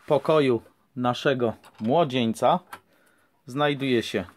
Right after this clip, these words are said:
sypialnia, w której znajdziemy duże podwójne łóżko oraz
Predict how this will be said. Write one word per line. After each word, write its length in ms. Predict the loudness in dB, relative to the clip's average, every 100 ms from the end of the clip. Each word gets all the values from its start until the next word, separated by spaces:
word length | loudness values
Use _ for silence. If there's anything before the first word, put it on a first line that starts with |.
| _ -16
sypialnia, 840 | -2 -2 2 2 4 4 0 -2 _ _ _ _ _ _
w 20 |
której 340 | -2 2 2
znajdziemy 540 | 0 -2 0 -2 -4 -6 -16
duże 540 | -2 2 2 2 0 -4 _
podwójne 640 | -2 -2 0 -2 -2 -4 -8 _
łóżko 560 | -4 -2 -4 -4 -4 -4 _ _ _ _ _ _
oraz 600 | 2 4 4 0 -4 -18